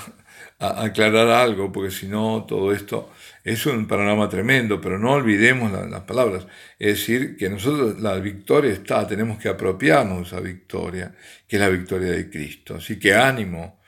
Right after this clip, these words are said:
que todo esto que estamos comentando, eh, nos sirva para iluminarnos sobre el tiempo que vivimos, pero no para, para aplastarnos, todo lo contrario.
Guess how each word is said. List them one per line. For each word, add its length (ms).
que 440
todo 220
esto 160
que 60
estamos 280
comentando, 920
eh, 280
nos 180
sirva 420
para 440
iluminarnos 720
sobre 220
el 100
tiempo 320
que 80
vivimos, 600
pero 240
no 340
para, 460
para 240
aplastarnos, 720
todo 160
lo 80
contrario. 580